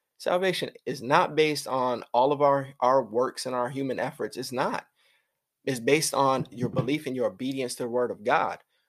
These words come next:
But are you busy serving God? Because if you telling me you got saved and you quiet about it, you got saved and you don't tell anyone, no one knows you're saved unless they see your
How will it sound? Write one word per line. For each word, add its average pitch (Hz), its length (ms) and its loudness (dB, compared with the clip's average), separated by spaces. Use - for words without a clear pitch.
But 131 340 -2
are 156 180 -2
you 165 160 -2
busy 139 340 -2
serving 170 480 2
God? 101 320 -2
Because 143 360 -4
if 135 100 -2
you 196 100 -6
telling 202 320 -6
me 175 120 -2
you 165 100 -4
got 175 240 -2
saved 156 360 0
and 143 100 -4
you 139 80 -8
quiet 175 440 0
about 185 320 0
it, 190 160 -8
you 147 100 -4
got 165 180 0
saved 170 280 -2
and 143 100 0
you 175 60 0
don't 180 160 -2
tell 160 240 0
anyone, 180 420 0
no 160 120 6
one 190 180 4
knows 180 200 4
you're 160 120 0
saved 180 400 2
unless 160 220 2
they 165 100 2
see 165 400 -4
your 127 300 0